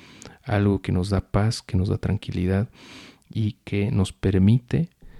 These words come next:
eh, as-, no nada más vivir como queremos, sino también ayudar a otros, apoyar a otras causas, a otro, a otras, eh, personas, eh, que están haciendo cosas que nosotros, eh,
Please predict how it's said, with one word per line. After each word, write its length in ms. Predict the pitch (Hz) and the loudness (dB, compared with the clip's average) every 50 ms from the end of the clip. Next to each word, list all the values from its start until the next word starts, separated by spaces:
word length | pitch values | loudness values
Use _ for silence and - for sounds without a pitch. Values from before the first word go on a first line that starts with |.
| - - - - - | -20 -20 -20 -20 -16
eh, 600 | - - - - - - - - - - - - - | -14 -12 -10 -10 -10 -10 -10 -12 -14 -16 -16 -10 -6
as-, 240 | - 110 - - - | -6 -6 -4 0 4
no 160 | 123 120 120 | 4 6 6
nada 160 | 123 120 120 | 6 6 6
más 180 | 117 117 117 117 | 6 6 6 6
vivir 320 | 110 107 107 107 107 - | 6 6 6 4 4 2
como 220 | - 104 104 98 | 2 2 2 2
queremos, 560 | - - 98 98 98 104 120 139 - - - - | 2 0 0 2 4 4 4 2 0 -2 -4 0
sino 220 | - 107 101 98 | 2 2 2 2
también 340 | - 101 98 101 101 101 101 | 2 2 4 4 4 4 4
ayudar 360 | 98 95 98 95 95 92 92 | 4 2 2 2 0 0 0
a 60 | 90 | 0
otros, 480 | 92 95 98 - - 123 131 - - - - - - - - - - _ _ _ _ _ _ _ - - - - - | -2 -2 -2 -2 -2 -2 -4 -4 -8 -12 -16 -20 -20 -20 -20 -20 -20 _ _ _ _ _ _ _ -20 -20 -20 -14 -12
apoyar 520 | - 95 - - - 98 98 98 98 98 | -10 -8 -2 2 2 4 4 4 2 2
a 100 | 98 95 | 0 0
otras 300 | 98 - - 101 95 - | -2 -4 -6 -10 -10 -8
causas, 480 | - - 95 95 95 - 101 95 - - - - - - - - - | -6 -4 -4 -4 -4 -4 -4 -6 -6 -8 -14 -20 -20 -20 -20 -12 -6
a 80 | - | -4
otro, 380 | 95 98 - 107 101 98 95 - - | -4 -2 -2 -2 -2 0 -2 -2 -2
a 100 | 104 101 | -2 -4
otras, 600 | 98 - - - - - - - - - - _ - | -4 -4 -6 -8 -8 -8 -10 -12 -18 -20 -20 _ -14
eh, 240 | - - - - - _ | -12 -12 -12 -12 -10 _
personas, 600 | - 90 98 - - 107 98 98 95 92 - - - - - - - - - - | -6 -6 -4 0 2 4 6 6 4 2 0 -6 -12 -20 -20 -20 -20 -20 -20 -14
eh, 480 | - - - - - - - - - - _ _ _ | -10 -8 -8 -6 -8 -10 -12 -14 -16 -20 _ _ _
que 100 | - - | -10 -10
están 220 | 90 - - 95 92 | -6 -4 0 0 0
haciendo 260 | 95 101 98 92 - | 2 4 2 2 2
cosas 280 | - 92 - - 92 | 0 -2 -4 -4 -4
que 120 | - - 95 | -4 -4 -4
nosotros, 580 | 95 - - - - - - 92 - - - - - - - - - - - | -4 -4 -4 -6 -6 -4 -4 -4 -6 -8 -14 -18 -20 -20 -20 -20 -20 -16 -14
eh, 340 | - - - - - - | -12 -12 -12 -14 -16 -16